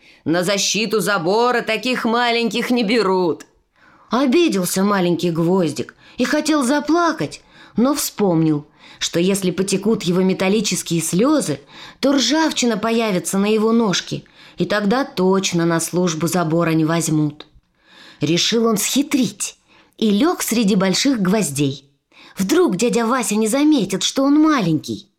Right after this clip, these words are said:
и заберет его вместе со всеми гвоздями. Утром дядя Вася вынес коробку на улицу. Не спеша стал перебирать гвозди. Увидел маленький гвоздик,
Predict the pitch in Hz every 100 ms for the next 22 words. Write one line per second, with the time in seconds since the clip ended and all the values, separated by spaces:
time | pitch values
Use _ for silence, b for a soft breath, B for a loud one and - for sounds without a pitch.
0 | _ - 302 330 269 330 262 254 240 208
1 | 214 196 B B B 175 226 214 202 190
2 | 226 - 214 180 180 233 190 185 147 135
3 | - _ _ _ _ _ _ _ _ _
4 | _ - 156 254 277 240 226 214 b b
5 | - 139 180 156 147 151 226 240 208 185
6 | 151 214 190 175 - 160 170 170 - 165
7 | 160 160 170 143 - - _ _ _ _
8 | _ - 156 156 151 147 - 175 208 208
9 | 196 - 185 202 185 185 156 160 180 160
10 | 143 139 156 156 143 117 - - _ _
11 | _ _ - 147 135 156 165 226 247 262
12 | 269 262 262 214 214 254 247 190 226